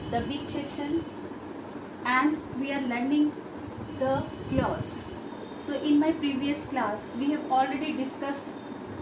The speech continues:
about the birds of prey, the perching birds and the swimming birds. And today we are going to learn about this wading birds. Children, the word wading that has been previously clear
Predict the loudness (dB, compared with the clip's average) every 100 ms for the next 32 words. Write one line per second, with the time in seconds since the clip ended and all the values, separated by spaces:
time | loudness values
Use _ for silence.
0 | -6 -2 2 2 2 0 -2 -4 2 4
1 | 4 4 0 0 0 0 0 -2 -4 -8
2 | -6 -4 -2 0 0 2 2 2 0 0
3 | 0 -4 -6 -4 0 4 4 2 0 0
4 | 0 -2 -2 -4 -6 -8 -8 -10 2 4
5 | 4 4 2 4 2 2 2 4 4 2
6 | 2 2 4 2 4 8 8 8 2 0
7 | 0 -6 -4 -4 -4 -10 -10 -10 -10 -4
8 | 2 4 2 0 0 2 2 0 -2 -10
9 | -10 -10 -8 -6 -6 0 4 4 6 6
10 | 6 2 2 4 2 0 2 4 4 6
11 | 6 6 0 -2 -2 -2 -2 -4 -6 -6
12 | 6 8 8 8 6 2 0 0 0 -2
13 | -2 0 2 2 2